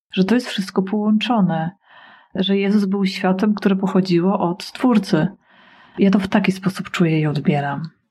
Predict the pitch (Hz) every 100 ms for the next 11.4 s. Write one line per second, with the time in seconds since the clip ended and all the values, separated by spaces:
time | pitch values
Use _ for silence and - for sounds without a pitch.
0 | _ 196 196 233 240 220 220 - 190 -
1 | 185 190 277 254 226 - 175 185 190 190
2 | 214 240 262 220 226 214 208 208 196 208
3 | 202 190 190 190 - - - - - _
4 | _ 185 180 190 190 196 190 208 240 233
5 | 220 214 - _ 190 196 190 196 - 190
6 | 190 226 180 170 165 165 165 170 180 185
7 | 180 175 175 175 170 185 160 160 175 269
8 | 190 - - - - - _ - 208 214
9 | 226 233 220 196 202 196 214 208 214 196
10 | 202 196 208 196 196 202 - 170 165 165
11 | 165 160 156